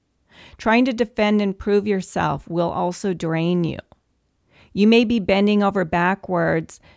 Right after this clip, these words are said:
trying to get the narcissist to see you for who you really are, but they can only see you from their own distorted lens,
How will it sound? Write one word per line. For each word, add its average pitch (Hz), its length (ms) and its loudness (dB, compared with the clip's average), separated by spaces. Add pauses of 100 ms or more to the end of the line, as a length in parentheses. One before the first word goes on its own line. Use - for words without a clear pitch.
trying 196 520 0
to 202 100 -4
get 190 200 -2
the 190 60 0
narcissist 180 760 -2
to 170 100 -8
see - 240 -6
you 208 160 2
for - 180 -6
who 196 140 -2
you 190 180 0
really 180 400 -4
are, 180 460 -2 (200)
but - 140 -8
they 202 80 0
can 208 180 -2
only 220 280 0
see - 220 -6
you 220 120 2
from 196 220 0
their - 200 -2
own 190 180 0
distorted 170 600 -4
lens, 165 580 -2